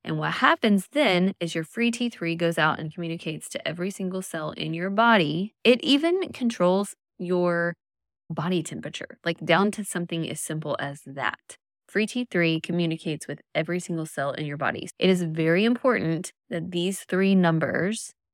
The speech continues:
and if you've ever had thyroid issues, you can attest to this, but these three numbers are huge. And I don't know, just talking with clients, I don't know of any other numbers that we check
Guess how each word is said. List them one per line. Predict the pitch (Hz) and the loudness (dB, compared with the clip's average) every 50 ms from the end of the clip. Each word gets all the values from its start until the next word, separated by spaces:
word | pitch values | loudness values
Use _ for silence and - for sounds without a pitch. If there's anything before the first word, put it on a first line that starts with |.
| - - | -6 -2
and | 170 160 | -2 -2
if | 156 160 | 0 0
you've | 175 185 196 | 0 0 2
ever | 214 214 240 247 | 2 2 2 2
had | 233 240 226 - | 2 0 2 4
thyroid | 226 214 196 170 156 156 151 | 4 4 4 4 2 0 -2
issues, | 156 147 - - 156 156 160 160 - | -4 -4 -4 -4 -4 -4 -4 -4 -4
you | 143 147 | -6 -4
can | - 185 | -4 -4
attest | 202 - - 240 240 - - - | -4 -2 -2 -2 -4 -4 -6 -4
to | - 165 | -4 -2
this, | 156 147 143 170 - - - _ _ _ _ _ - | 0 0 -2 -2 -4 -8 -16 _ _ _ _ _ -2
but | 170 - 185 175 | -2 -2 -2 0
these | 175 185 202 202 - | -2 -2 -2 -2 -6
three | - 220 220 220 214 | -6 -2 0 0 2
numbers | 196 175 165 165 156 156 156 160 - - - | 2 2 2 2 0 0 -2 -2 -6 -6 -6
are | 151 151 160 | -6 -6 -6
huge. | - - - - - 202 196 165 135 120 147 165 175 185 - - _ _ _ _ - | -10 -14 -16 -12 -6 -2 -2 -2 -2 -2 -4 -6 -6 -8 -12 -12 _ _ _ _ -6
And | - 175 170 160 160 170 170 - _ - | -4 -2 0 0 -2 -2 -4 -4 _ 4
I | 156 170 202 | 4 6 6
don't | 220 294 339 339 240 | 4 2 2 2 0
know, | 220 190 180 180 180 180 185 190 196 202 208 214 220 - _ _ - | 0 2 2 2 2 2 2 2 2 0 0 -2 -4 -8 _ _ -12
just | 180 - 226 233 - | -10 -8 -8 -8 -6
talking | - 233 240 233 - 277 277 | -4 -4 -4 -4 -4 -6 -6
with | 285 247 - | -6 -6 -4
clients, | - 196 170 165 170 180 185 196 - - - - - _ _ _ _ _ _ _ _ _ _ _ _ _ _ - | -2 -2 0 2 2 2 2 2 0 -2 -8 -12 -12 _ _ _ _ _ _ _ _ _ _ _ _ _ _ 0
I | 160 160 170 196 226 | 4 4 6 6 4
don't | 233 226 233 240 240 - 180 175 165 | 4 4 4 2 4 2 0 0 2
know | 160 156 156 160 170 175 170 | 2 2 2 2 2 0 0
of | - - 160 165 - - _ - | 0 0 -2 -2 -4 -10 _ -10
any | - 165 165 165 175 175 - | -6 -4 -2 0 0 0 0
other | - 170 175 175 175 | -2 -2 -4 -2 -4
numbers | 170 160 156 147 147 160 160 165 170 - | -2 -4 -4 -4 -4 -4 -4 -4 -4 -6
that | - 170 - 165 | -6 -6 -4 -2
we | 160 160 156 | -2 -4 -4
check | - - - - 160 147 180 214 - | -6 -8 -4 -2 0 0 0 -2 -4